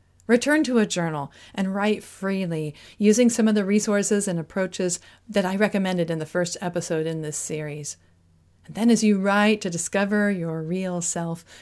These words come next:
your real voice emerges. In Bird by Bird, Anne Lamott says she would ask students why they show up and keep doing the work,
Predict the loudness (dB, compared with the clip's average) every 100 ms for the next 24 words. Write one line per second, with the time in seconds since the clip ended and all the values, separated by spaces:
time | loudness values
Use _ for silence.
0 | -4 -2 0 0 0 0 -2 -2 -2 -2
1 | -6 -10 -12 _ _ -6 -4 -2 -4 -4
2 | -8 -8 -12 -18 _ _ _ _ _ _
3 | _ -20 2 6 8 8 8 6 4 4
4 | 2 2 0 2 2 2 0 -2 -2 -4
5 | -2 0 -2 -4 -10 -2 2 2 2 2
6 | 0 -2 -6 -4 0 0 0 -2 -4 -2
7 | -2 0 2 2 2 0 -2 2 4 6
8 | 4 2 0 0 -2 -6